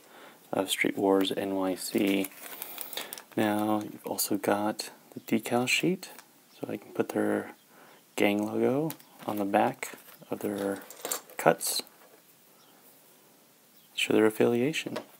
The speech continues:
All right, let's get these guys together and get them on the mat. I've finished putting together and cleaning the Molly's Gang.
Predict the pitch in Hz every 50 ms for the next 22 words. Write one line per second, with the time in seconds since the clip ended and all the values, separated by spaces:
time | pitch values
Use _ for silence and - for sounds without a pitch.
0 | - - 113 107 113 - - - - 110 107 - - - - - 120 107 - -
1 | 117 113 113 107 - - 117 120 143 190 214 208 175 - - - - - - -
2 | 113 117 117 117 117 117 117 113 - - - - - - - 104 98 - 117 110
3 | 107 107 110 110 120 120 - - - - - _ _ _ _ - _ - - -
4 | 123 110 - - 190 196 190 175 - - 175 165 160 151 156 139 143 139 143 139
5 | 139 135 135 131 - - 127 127 123 127 123 120 113 104 107 107 107 104 101 98
6 | 98 - 120 117 127 151 196 233 220